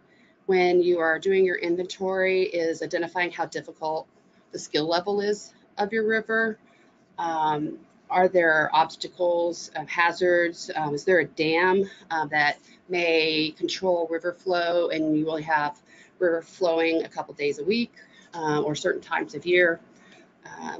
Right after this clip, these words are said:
those are really important things to understand during this process where you're really trying to assess the river.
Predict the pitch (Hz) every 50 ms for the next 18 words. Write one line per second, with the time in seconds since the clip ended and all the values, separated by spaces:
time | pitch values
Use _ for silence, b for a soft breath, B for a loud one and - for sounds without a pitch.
0 | - - 180 180 175 - 190 165 160 165 165 165 165 165 156 - 156 156 - -
1 | - 214 196 147 160 156 - 180 175 170 170 170 - 165 156 160 151 156 151 -
2 | - 214 214 214 208 202 175 147 151 147 151 156 151 147 143 - 156 156 - -
3 | _ - 185 175 175 175 170 - - 160 147 - - - - 156 143 143 147 143
4 | 147 156 151 151 151 - - 151 147 143 - 151 143 139 - - 156 147 147 -
5 | - - 143 143 147 147 139 - - 123 135 -